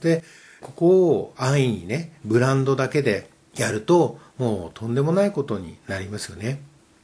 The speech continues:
だって全くないんだもの。だってその後のそのどういうふうにこうキャリアを積んでいくかっていう考えが全くないでしょ。えー、そしたらもうどうにもならないですよね。いや、もうちゃんときちんとこうやった人には叶いやしませんよね。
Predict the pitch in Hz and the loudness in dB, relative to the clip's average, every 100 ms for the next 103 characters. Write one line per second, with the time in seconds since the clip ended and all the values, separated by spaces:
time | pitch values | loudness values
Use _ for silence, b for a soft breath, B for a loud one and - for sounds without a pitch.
0 | _ _ - 175 113 92 120 - 220 214 | _ _ -2 -2 -2 -4 -4 -2 0 2
1 | 233 202 117 90 82 98 - - 120 123 | 4 2 0 -4 -8 -10 -10 -6 -2 0
2 | 120 110 104 135 131 113 98 98 87 123 | 0 -2 -4 -6 -2 -4 -4 -12 0 4
3 | 165 147 120 95 95 - 123 110 87 - | 4 2 -2 -4 -10 -6 -2 -2 -4 -6
4 | 110 110 110 92 - 95 85 101 98 90 | -4 -4 -6 -12 -12 -14 -8 -8 -6 -10
5 | - B - 90 98 - 185 196 190 147 | -12 B -14 -10 -10 -4 -4 0 0 0
6 | - 76 - _ _ _ _ _ _ _ | -6 -12 -16 _ _ _ _ _ _ _
7 | 107 110 120 - 190 127 90 95 131 196 | -4 -4 -4 -2 -2 -2 -4 -2 0 4
8 | 214 196 190 196 202 160 113 90 - - | 4 2 2 4 4 2 0 -4 -12 -14
9 | 82 85 123 143 139 - _ _ _ _ | -14 -4 -2 -2 -4 -18 _ _ _ _
10 | _ _ 151 143 123 123 170 165 - 196 | _ _ 2 4 2 2 0 0 -2 -2
11 | 135 107 92 87 107 104 - 117 - 120 | -2 -4 -6 -6 -6 -6 -4 -6 -2 -2
12 | 101 135 120 87 - - 127 180 196 113 | 0 2 2 -2 -6 -4 0 0 0 -2
13 | - 104 117 175 123 73 | -4 -8 -6 -4 -4 -8